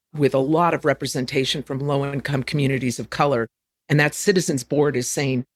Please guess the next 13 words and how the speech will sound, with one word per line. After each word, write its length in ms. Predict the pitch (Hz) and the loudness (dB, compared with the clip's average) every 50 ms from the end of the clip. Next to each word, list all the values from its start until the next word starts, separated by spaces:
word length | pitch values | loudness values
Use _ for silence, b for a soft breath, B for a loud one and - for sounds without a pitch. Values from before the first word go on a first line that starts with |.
| _ _ _ _ | _ _ _ _
"We 160 | 165 185 208 | 2 4 4
need 200 | 208 190 165 139 | 4 4 2 0
water 420 | 131 131 131 147 151 160 160 147 139 | 0 2 4 4 4 4 4 2 0
stations 640 | 135 - - - 135 131 123 - - 131 127 117 - | 0 -2 0 2 2 2 0 -2 -4 -4 -6 -4 -4
in 200 | 110 135 135 143 | -2 -2 0 2
this, 300 | 147 151 - - - - | 2 0 0 -2 -6 -4
in 200 | - 160 143 135 | -2 0 0 0
parks 460 | - - - 170 143 110 - - - - | 0 0 0 0 0 0 -4 -6 -4 -2
in 180 | 143 139 135 | -2 0 0
this 180 | 151 175 - - | 0 0 0 -2
part 260 | - - 160 143 123 | 0 0 2 2 2
of 120 | 123 123 | 0 -2
town, 520 | - - - 135 120 98 92 71 - - | -4 -4 -2 -2 0 -2 -4 -6 -10 -16